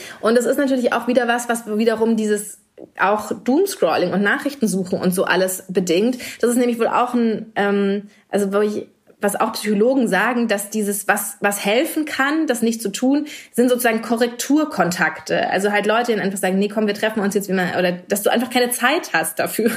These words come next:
<laughs> weil du Kontakte hast, die dich ablenken und die irgend-, ne? Und das ist natürlich, also es sind gerade einfach die,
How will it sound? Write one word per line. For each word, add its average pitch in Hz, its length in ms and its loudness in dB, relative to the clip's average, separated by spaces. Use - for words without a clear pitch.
<laughs> - 340 -10
weil 214 220 4
du 233 280 -4
Kontakte 247 580 0
hast, 175 240 -2
die 214 60 0
dich 226 180 0
ablenken 185 540 0
und 190 200 -2
die 208 160 0
irgend-, 208 300 0
ne? 233 200 0
Und 214 160 0
das 226 120 0
ist - 100 -4
natürlich, 247 260 0
also 233 160 2
es 214 140 -2
sind 254 140 2
gerade 233 220 0
einfach 247 280 -2
die, 220 440 -2